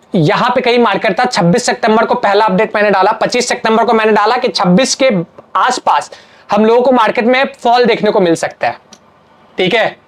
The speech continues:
आप बोलोगे, "सर, कहां डाला हुआ है?" जाओ Telegram पे जाके check करो, छब्बीस सितंबर का message check करना। छब्बीस सितंबर से मैं continuously बोल रहा हूं traders,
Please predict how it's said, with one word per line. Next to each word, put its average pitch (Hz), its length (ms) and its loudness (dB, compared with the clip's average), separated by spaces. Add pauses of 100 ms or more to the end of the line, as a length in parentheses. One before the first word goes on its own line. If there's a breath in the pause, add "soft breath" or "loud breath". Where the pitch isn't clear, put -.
(360 soft breath)
आप 214 160 2
बोलोगे, 254 320 2
"सर, 269 180 0
कहां 269 280 0
डाला 240 180 2
हुआ 208 160 2
है?" 170 60 0
जाओ 233 180 2
Telegram 247 480 0
पे 247 60 0
जाके 233 220 0
check 247 220 -2
करो, 247 140 4
छब्बीस 247 380 -2
सितंबर 240 380 0
का 240 100 0
message 226 220 -2
check 247 200 -4
करना। 240 300 0 (340 loud breath)
छब्बीस 247 400 2
सितंबर 277 420 0
से 285 120 -2
मैं 277 160 0
continuously 277 640 0
बोल 233 220 2
रहा 196 140 2
हूं 180 100 0
traders, 131 460 -2